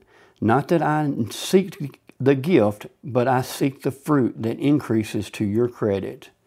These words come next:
I have received full payment and more. I am well supplied. Having received from Epaphroditus the gift you sent, a fragrant offering, a sacrifice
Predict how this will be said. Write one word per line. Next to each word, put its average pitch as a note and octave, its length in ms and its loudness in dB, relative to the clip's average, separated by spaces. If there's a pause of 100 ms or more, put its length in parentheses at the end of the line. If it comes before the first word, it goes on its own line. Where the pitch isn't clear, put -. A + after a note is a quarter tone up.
(920)
I A#2 100 2
have A#2 180 2
received A2+ 520 -2
full C#3+ 240 2
payment A2 420 0 (160)
and A#2 180 0
more. G2 400 -2 (160)
I G2+ 220 -2
am G2 240 -2
well G#2 220 2
supplied. G2+ 600 -4 (1080)
Having G#2 320 2
received C3 640 2 (540)
from G#2+ 360 2 (460)
Epaphroditus A#2+ 880 0 (960)
the A#2 140 -2
gift C3 420 2
you C3+ 80 0
sent, G#2 480 -2 (140)
a A2 80 -4
fragrant C3+ 760 0
offering, G#2+ 600 -2 (100)
a A2+ 140 -6
sacrifice B2 840 -2